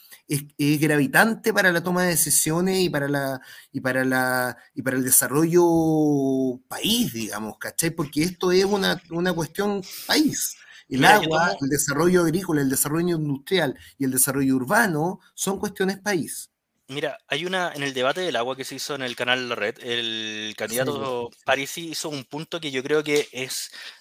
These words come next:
Speaker 2: es, es bien destacable.
Speaker 1: Sí,
Speaker 2: Es,
Speaker 1: de
Speaker 2: no
Speaker 1: hecho, lo que más me
Speaker 2: importa
Speaker 1: gustó de ese debate.
Speaker 2: no, no importa
Speaker 1: <laughs>
Speaker 2: quién
Speaker 1: Lo
Speaker 2: sea el
Speaker 1: único.
Speaker 2: dueño, si no tenemos una institución autónoma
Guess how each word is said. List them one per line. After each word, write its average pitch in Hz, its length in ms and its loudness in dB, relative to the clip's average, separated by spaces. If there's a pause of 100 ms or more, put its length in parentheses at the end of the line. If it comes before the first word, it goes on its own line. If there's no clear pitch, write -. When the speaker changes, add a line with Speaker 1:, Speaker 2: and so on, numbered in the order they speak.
Speaker 2:
es, 147 200 -2
es 143 80 -4
bien 160 140 -2
destacable. 131 600 2 (400)
Speaker 1:
Sí, - 120 6
Speaker 2:
Es, - 200 0
Speaker 1:
de 170 140 0
Speaker 2:
no 180 120 6
Speaker 1:
hecho, 196 140 6
lo 214 80 8
que 196 80 8
más 214 100 8
me 254 100 8
Speaker 2:
importa 262 80 8
Speaker 1:
gustó 269 200 4
de 269 80 6
ese 262 160 6
debate. 123 420 -2 (540)
Speaker 2:
no, 160 180 -2
no 170 140 4
importa 180 460 4
Speaker 1:
<laughs> - 40 -2
Speaker 2:
quién 208 140 0
Speaker 1:
Lo 220 60 2
Speaker 2:
sea 226 160 8
el 180 60 4
Speaker 1:
único. 147 120 -2
Speaker 2:
dueño, 208 240 0
si 202 140 -6
no 185 100 -2
tenemos 185 240 -4
una 202 80 -2
institución 165 400 -4
autónoma 190 600 -4